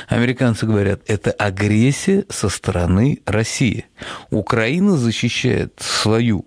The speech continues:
государственность от российской агрессии. Европа уже видит Д Н Р, Л Н Р, иначе бы не было представителей О Б С Е в контактной группе, которая говорила, ходила, и которая там отличные отношения,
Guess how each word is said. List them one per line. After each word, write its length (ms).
государственность 1000
от 440
российской 720
агрессии. 680
Европа 720
уже 300
видит 360
Д 180
Н 120
Р, 160
Л 160
Н 140
Р, 120
иначе 320
бы 100
не 140
было 200
представителей 680
О 60
Б 220
С 140
Е 220
в 280
контактной 680
группе, 360
которая 380
говорила, 580
ходила, 420
и 20
которая 380
там 180
отличные 400
отношения, 560